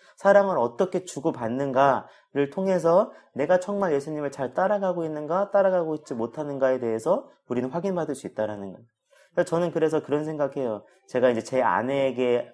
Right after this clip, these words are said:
행동하는 거나 애들한테 행동하는 모습을 보면서 "아, 내가 지금 예수님과 별로 안 친하구나." 내가 지금 뭔가 예수님과 더 친하고 있구나라는 걸 늘 확인해요. 내가 조금만 보여도 뭔가 짜증이 금방 나오고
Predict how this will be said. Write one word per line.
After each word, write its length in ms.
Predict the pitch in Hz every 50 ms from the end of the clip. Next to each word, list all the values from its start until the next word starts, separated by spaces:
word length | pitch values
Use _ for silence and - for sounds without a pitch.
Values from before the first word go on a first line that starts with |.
| _ -
행동하는 540 | 151 156 175 165 170 170 165 156 151 147 139
거나 380 | 131 131 127 135 165 214 254 - - _ _ _ _ _ -
애들한테 600 | 107 110 117 123 170 175 175 175 165 151 170 175
행동하는 540 | 190 196 180 196 185 180 175 170 160 151
모습을 320 | 135 127 127 - 147 139 123
보면서 360 | 123 117 113 113 110 139 160
"아, 220 | - - 131 123
내가 220 | 113 117 113 123 120
지금 240 | 123 - 135 127 104
예수님과 360 | 107 107 - 131 127 117 110
별로 160 | 117 113 113 113 - _ _ - -
안 240 | - - 113 123 127
친하구나." 880 | 127 - - - 185 165 - 120 107 95 90 98 104 107 101 87 - _ _ _ _ _ _ _ _ _ _
내가 220 | - 113 120 127
지금 240 | 123 127 - 131 123
뭔가 220 | 110 113 120 120 110
예수님과 320 | 110 123 135 131 131 123
더 100 | 127 120
친하고 580 | - - - - 247 247 240 226 196 - 196 139
있구나라는 640 | 120 - - 127 131 131 127 127 123 123 120 120
걸 280 | 117 117 120 143 160 143
늘 220 | 180 175 165 170
확인해요. 520 | 202 190 190 185 165 160 160 143 160 - - _ _ _ _ _ _ _ _ _ -
내가 240 | 143 160 160 170 -
조금만 500 | - 254 254 269 254 240 233 214 185 156
보여도 300 | 147 165 170 170 165 151
뭔가 300 | 123 120 131 127 131 131
짜증이 460 | - - 190 175 185 180 170 156 -
금방 380 | - - 127 131 147 160 156 147
나오고 480 | 131 127 123 123 120 139 175 214 370